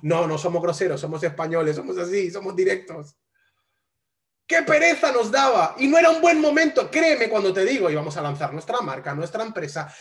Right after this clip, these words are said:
catorce mil millones de, de, de, de cosas que hacer, y, y, y la gente diciendo, "Mm,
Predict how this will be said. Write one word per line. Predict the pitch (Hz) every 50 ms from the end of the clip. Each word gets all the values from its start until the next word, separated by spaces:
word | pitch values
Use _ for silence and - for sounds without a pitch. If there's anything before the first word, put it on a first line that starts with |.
| - -
catorce | - 180 165 151 190 180 170 147 180 170
mil | 185 214 262 262 240
millones | 233 214 214 226 220 220 202
de, | 208 202 190 190
de, | 175 180 175
de, | 175 185 185 180
de | 180 180 147 -
cosas | 202 214 208 220 190
que | - 202
hacer, | 185 151 - 202 220 226 226 - - - - - -
y, | -
y, | 233 220 233 226 220 214 208 208 233
y | 226
la | 214 180
gente | - 262 269 269 294
diciendo, | 277 262 202 - 240 220 214 190 175 - - - - -
"Mm, | - 196